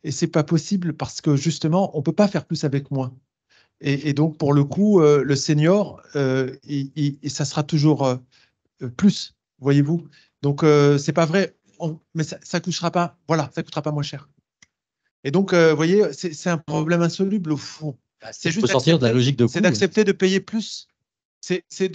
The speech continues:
Speaker 1: c'est ce que vous disiez, c'est-à-dire la valeur. Et, et, et pour pas que ça soit médicalisé, parce qu'autrement, ça va être un problème médical. D'un problème R H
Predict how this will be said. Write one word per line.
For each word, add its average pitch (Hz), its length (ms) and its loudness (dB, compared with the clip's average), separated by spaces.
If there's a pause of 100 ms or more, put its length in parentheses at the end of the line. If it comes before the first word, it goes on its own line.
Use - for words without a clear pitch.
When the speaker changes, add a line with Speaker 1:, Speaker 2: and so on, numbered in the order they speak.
(120)
Speaker 1:
c'est 175 220 -6
ce - 60 -14
que - 80 -6
vous 175 220 -6
disiez, 170 420 -6
c'est-à-dire 156 360 -4
la 151 120 2
valeur. 196 320 0 (420)
Et, 147 80 -2
et, 156 580 0
et 151 140 -2 (180)
pour - 200 -2
pas 226 100 2
que 220 80 -4
ça 190 100 -2
soit 185 200 0
médicalisé, 180 560 -2
parce 156 180 -8
qu'autrement, 170 680 -4 (540)
ça - 160 -4
va 170 60 2
être 170 80 -4
un 165 40 -4
problème 165 280 0
médical. 160 380 -4 (1000)
D'un 143 80 0
problème 165 340 0
R 156 240 0
H - 280 -8